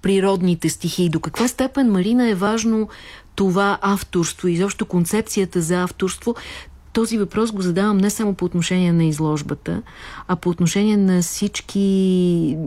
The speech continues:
всички, м, произведения на изкуството,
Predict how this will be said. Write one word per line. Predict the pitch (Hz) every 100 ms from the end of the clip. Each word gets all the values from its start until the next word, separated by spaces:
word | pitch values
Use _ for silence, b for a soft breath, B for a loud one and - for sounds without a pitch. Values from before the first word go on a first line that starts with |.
| -
всички, | 175 196 - 185 170 - - - 262 269
м, | 170
произведения | 160 180 160 160 185 185
на | 170
изкуството, | 165 - 180 - - 160